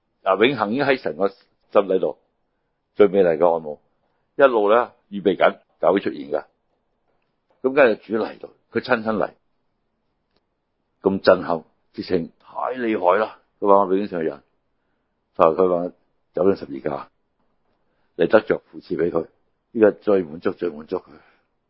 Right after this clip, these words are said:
係佢前面嘅喜樂。噉主經過十字架復活，就升天啦，升日降臨。A 呢就係 assembly 啊，就講到教會啊。就呢個自己好啊，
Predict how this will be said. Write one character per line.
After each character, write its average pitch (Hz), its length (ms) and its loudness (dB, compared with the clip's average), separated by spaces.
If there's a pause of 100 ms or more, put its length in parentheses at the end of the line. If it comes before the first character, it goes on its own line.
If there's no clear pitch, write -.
(380)
係 80 120 -4
佢 87 180 4 (360)
前 80 300 -10
面 73 140 -8
嘅 76 100 0
喜 76 60 -2
樂。 85 200 4 (1000)
噉 131 140 2
主 131 140 -8
經 127 140 0
過 117 160 -2
十 - 160 -8
字 82 140 -18
架 85 280 0 (640)
復 87 80 -2
活， 85 200 -2 (460)
就 95 140 -2
升 139 180 -2
天 143 160 -4
啦， 151 200 2 (580)
升 143 160 2
日 113 100 -4
降 117 140 4
臨。 104 220 0 (520)
A 160 220 0
呢 156 80 2
就 123 80 2
係 101 180 -4
assembly 92 500 -4
啊， - 80 -10 (920)
就 90 100 -8
講 101 180 2
到 92 260 2 (120)
教 80 160 6
會 80 140 -4
啊。 - 120 -16 (1600)
就 120 100 4
呢 127 140 0
個 123 100 6
自 - 160 -6
己 101 140 -4
好 98 140 -2
啊， 92 140 -6